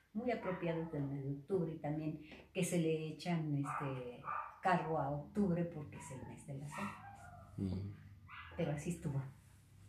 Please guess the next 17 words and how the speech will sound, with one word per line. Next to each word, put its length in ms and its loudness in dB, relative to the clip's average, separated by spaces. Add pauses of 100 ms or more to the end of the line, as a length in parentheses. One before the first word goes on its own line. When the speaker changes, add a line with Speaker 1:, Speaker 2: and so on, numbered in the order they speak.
(140)
Speaker 2:
Ah, 200 2
bueno. 240 6
Speaker 1:
Eso 220 2
cuenta 320 6
la 100 0 (140)
leyenda. 340 4 (200)
Speaker 2:
<laughs> 560 4
Speaker 1:
Y 40 4
lo 160 2
cuenta 300 4
bien. 200 0 (140)
<laughs> 600 4 (640)
Speaker 2:
Bueno, 220 8
muchas 380 6
gracias, 580 8 (240)
Speaker 1:
Sí. 80 0
Speaker 2:
eh, 540 6